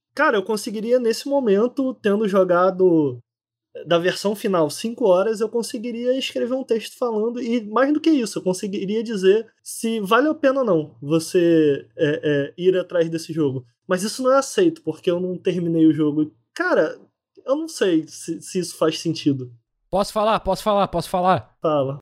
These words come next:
Speaker 2: O problema que a gente tem em discussão de jogos, que não tem esse problema nos filmes, é que é a questão do, da visão de consumidor, que nem eu falei já várias vezes aqui, porque a análise do cinema, ela já é mais estabelecida como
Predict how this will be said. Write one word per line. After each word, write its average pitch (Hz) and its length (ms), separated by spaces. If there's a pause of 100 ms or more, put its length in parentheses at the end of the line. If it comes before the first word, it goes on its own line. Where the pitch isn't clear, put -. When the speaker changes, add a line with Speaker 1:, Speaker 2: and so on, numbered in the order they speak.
(120)
Speaker 2:
O 208 80
problema 254 540
que - 160
a - 20
gente 196 140
tem 202 100
em 202 40
discussão 190 340
de 165 100
jogos, 143 480
que 147 220
não 190 120
tem 202 220
esse 233 160
problema 165 460
nos 151 180
filmes, 185 480
é 175 140
que 196 480 (160)
é 180 80
a 180 60
questão 202 540
do, 170 800
da 160 140
visão 175 280
de - 120
consumidor, 185 580
que - 120
nem 147 60
eu 143 60
falei 139 340
já 139 140
várias 131 300
vezes 127 200
aqui, 185 300 (440)
porque 208 640
a 208 180
análise 233 560
do 180 160
cinema, 202 500
ela 190 180
já 196 200
é 214 140
mais 220 420 (200)
estabelecida 208 760
como 214 560